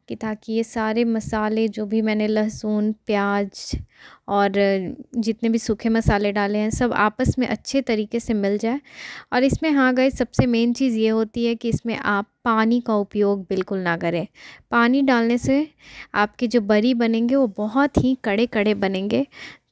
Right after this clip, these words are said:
तो फिर आप बोलोगे कि आपने तो टिप्स बताया नहीं, तो मैं इस चीज़ को स्पेशली ऐड करना चाहूँगी कि आप इसमें पानी का उपयोग ना करें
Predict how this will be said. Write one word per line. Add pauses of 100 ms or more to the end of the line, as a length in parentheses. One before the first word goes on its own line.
तो
फिर
आप
बोलोगे
कि
आपने
तो
टिप्स
बताया
नहीं,
तो
मैं
इस
चीज़
को
स्पेशली
ऐड
करना
चाहूँगी
कि
आप
इसमें
पानी
का
उपयोग
ना
करें